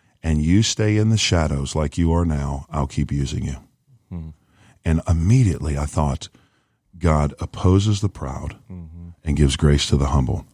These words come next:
Speaker 1: And so let me just encourage you today. I don't know who needs to hear that, but I'm learning, and I'm, obviously it's a work in progress, but I'm learning the more I decrease, it's kind of antithetical to how we think life works. The more I decrease, the more God uses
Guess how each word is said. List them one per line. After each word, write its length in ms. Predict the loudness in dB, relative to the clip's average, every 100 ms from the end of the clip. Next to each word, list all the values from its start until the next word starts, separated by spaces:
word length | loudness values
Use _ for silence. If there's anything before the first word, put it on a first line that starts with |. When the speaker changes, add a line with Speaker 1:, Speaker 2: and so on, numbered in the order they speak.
| _ _ _ -20 -10
Speaker 1:
And 120 | -2
so 100 | 2
let 140 | 4
me 60 | 4
just 180 | 2 0
encourage 420 | 0 2 4 2
you 80 | 0
today. 320 | 0 0 0
I 160 | 2 2
don't 180 | 2
know 120 | 2 0
who 160 | 0
needs 240 | 0 -2 -4
to 80 |
hear 260 | -4 2 2
that, 400 | 2 0 -2 -2
but 340 | 0 0 -2 -14 -20 -20 -20 _ _ _
I'm 240 | 0 2 4
learning, 480 | 4 4 4 2 2
and 140 | 0
I'm, 120 | -2
obviously 340 | -2 -2 -2 -4
it's 100 | 0
a 20 |
work 260 | 2 2
in 100 | 0
progress, 500 | 0 2 2 2 -2
but 160 | -2 0
I'm 200 | 0 0
learning 540 | 2 2 0 0 -2 -4
the 100 | 0
more 420 | 2 2 0 -2
I 360 | -4 -4 -6 -8 -16 -2
decrease, 880 | 2 2 0 -4 -4 -4 -6 -8 -12 -14
it's 120 | -4
kind 180 | 0 0
of 80 | 2
antithetical 640 | 0 -2 0 2 2 0
to 60 | -2
how 140 | 0
we 100 | 0
think 220 | 0 -2 -2
life 200 | -4 -2
works. 260 | -2 -2 -8 -20 -10 0
The 100 | 4
more 280 | 4 4
I 200 | 4 2
decrease, 640 | 2 2 0 0 0 0 0
the 80 | 2
more 240 | 4 2
God 380 | 2 2 0 -2
uses 800 | -8 -10 0 2 2 2 -2 -4